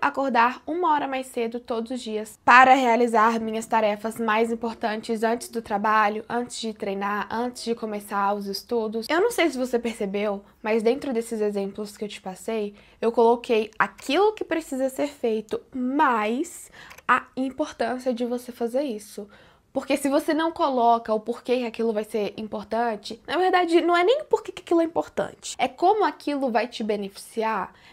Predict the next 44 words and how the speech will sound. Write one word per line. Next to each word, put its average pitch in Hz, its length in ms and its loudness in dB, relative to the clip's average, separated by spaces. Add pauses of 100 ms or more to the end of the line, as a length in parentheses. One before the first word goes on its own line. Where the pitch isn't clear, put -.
(100)
Minha 240 140 -2
querida, 240 320 0
meu 208 160 -6
querido, 202 440 -6
o 226 80 -8
seu 311 280 -2
cérebro 247 520 0
vai 240 260 -2 (140)
procrastinar. 226 880 -6 (280)
E - 40 -12
se - 140 -4
você 269 280 0
já 269 180 8
é 285 40 6
mais 302 220 4
antiga 311 400 2
aqui 302 220 -2
no 294 100 -4
canal, 254 580 2
ou 415 420 8
se - 140 -4
você 262 540 0
acabou 233 300 -4
de 226 120 -8
cair 240 180 -2
de 233 100 -10
paraquedas 220 520 -4
aqui 208 200 -8
neste 220 240 -10
vídeo, 220 400 -4
seja 392 180 4
muito 392 160 2
bem-vinda, 285 380 0
muito 262 180 -6
bem-vindo. 240 460 0
Aqui 240 120 -4
é 240 40 0
o 233 40 2
lugar 233 300 0
perfeito 254 420 -2
para 226 140 0
o 233 40 -10
seu 226 140 -2
crescimento 277 720 -2